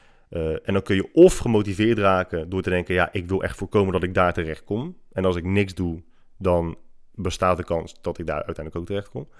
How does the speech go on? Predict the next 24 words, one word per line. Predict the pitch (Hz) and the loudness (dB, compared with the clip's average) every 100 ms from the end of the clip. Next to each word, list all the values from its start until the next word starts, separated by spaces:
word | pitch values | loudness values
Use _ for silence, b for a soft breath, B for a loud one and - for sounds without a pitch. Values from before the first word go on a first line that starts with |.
| B B B B - | B B B B 4
Of | 147 117 | 6 6
je | 104 | 2
kunt | 98 | -2
natuurlijk | 90 98 95 | -2 -2 -4
nog | 95 104 117 | -2 2 2
luier | 104 113 117 85 | 6 6 6 4
worden | 82 80 - | 0 -2 -4
door | 90 | -4
te | 85 | -2
denken: | 87 87 - 87 | 0 -2 -2 -6
ja, | - 85 82 - 85 | -2 0 0 -4 -8
holy | 95 92 | -6 -6
shit, | 85 - 87 - - _ | -6 -4 -4 -6 -16 _
weet | 92 - | -10 -2
je, | 95 95 - _ | 0 0 -4 _
kijk | - 98 | -2 -2
hoe | 92 | 0
goed | 98 | -2
ik | 95 | -2
het | 101 | -2
heb | 92 | 0
vergeleken | 95 92 90 | -2 0 0
met | 87 | 0
hun. | 98 98 98 | 0 0 -2